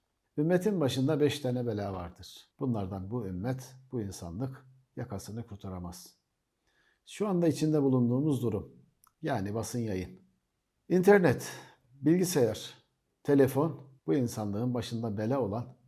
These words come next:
musibet olan mevzular var. Televizyon. Ve dördünü söyledikten sonra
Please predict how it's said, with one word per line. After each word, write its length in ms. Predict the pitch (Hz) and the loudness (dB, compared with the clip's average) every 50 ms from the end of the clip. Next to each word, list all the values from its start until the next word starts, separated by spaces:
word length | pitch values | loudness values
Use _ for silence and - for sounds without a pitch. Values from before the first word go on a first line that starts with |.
| - | -14
musibet 480 | 117 113 113 - - 135 123 113 101 - | -12 -12 -8 -4 -2 -2 -2 -2 -6 -6
olan 240 | 92 95 120 131 131 - - - - _ _ _ _ _ _ _ _ _ - | -6 -6 -6 -6 -8 -10 -16 -20 -20 _ _ _ _ _ _ _ _ _ -6
mevzular 460 | 135 123 113 98 107 101 98 90 90 | -4 -4 -4 -4 -4 -6 -6 -6 -8
var. 340 | 90 87 87 - - - _ _ _ _ _ _ _ | -10 -12 -12 -14 -20 -20 _ _ _ _ _ _ _
Televizyon. 720 | - 135 113 - 92 85 80 82 - 123 139 131 135 - - - - _ _ _ _ _ _ _ _ _ _ - | -4 0 0 0 0 -2 -6 -6 -4 -6 -6 -6 -8 -14 -20 -20 -20 _ _ _ _ _ _ _ _ _ _ -2
Ve 140 | 180 180 165 | -2 2 6
dördünü 420 | 185 180 180 180 175 175 160 160 | 8 8 8 8 8 6 6 6
söyledikten 680 | - - 160 165 156 160 156 156 151 - - 190 190 170 | 4 6 6 6 8 6 6 4 2 0 0 0 0 0
sonra 420 | 123 - 110 101 107 135 151 135 | -2 0 -2 0 0 0 -2 -4